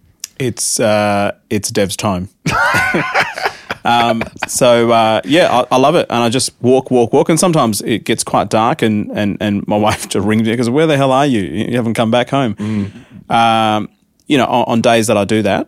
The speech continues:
Speaker 1: uh, I love walking around.
Speaker 2: Mm.
Speaker 1: Uh, a breath of fresh air is good for your mind and soul.
Speaker 2: Yeah. Jazz Katharina said sunscreen. That's the best anti-aging cream you can get, isn't it?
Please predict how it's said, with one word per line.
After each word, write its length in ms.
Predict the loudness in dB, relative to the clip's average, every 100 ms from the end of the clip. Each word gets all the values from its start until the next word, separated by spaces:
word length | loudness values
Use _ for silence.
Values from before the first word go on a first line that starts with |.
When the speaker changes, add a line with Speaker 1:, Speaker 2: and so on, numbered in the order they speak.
| _ -6
Speaker 1:
uh, 380 | -4 -2 -4 -8 _ -4
I 40 |
love 440 | 0 0 0 -4 -20 _
walking 340 | -2 -2 0 -2
around. 360 | -2 -2 -6 -10 -16 -4
Speaker 2:
Mm. 320 | -2 -2 -4 _ _ -6
Speaker 1:
Uh, 320 | -2 0 -2 -4
a 40 |
breath 260 | -2 -2 -2
of 120 | 0
fresh 180 | 0 2
air 220 | 0 2
is 260 | 0 -4 -10 -18 _
good 120 | -6 -2
for 80 |
your 80 | 0
mind 220 | 0 0 0
and 100 | -2
soul. 280 | -2 -4 -8 -10
Speaker 2:
Yeah. 320 | -4 -4 -4 -10 -20 -20 -20 -20 _ -4
Jazz 440 | 2 2 0 -6
Katharina 1300 | -8 -4 -4 -4 -6 -2 0 0 0 0 -2 -4 -6 -14 -20 -12
said 300 | -4 -4 -4
sunscreen. 960 | -4 -2 -2 -4 -6 -6 -4 -4 -6 -10 _ _ _ _ _ _ -20 -20 -20 -20 -20 _ _ -20 _ -6
That's 240 | -4 -4
the 80 | -2
best 260 | -2 -2
anti-aging 640 | -4 -4 -2 -4 -4 -4 -8
cream 220 | -4 -4
you 80 | -4
can 120 | -6
get, 160 | -2 0
isn't 220 | 0 -2
it? 140 | -4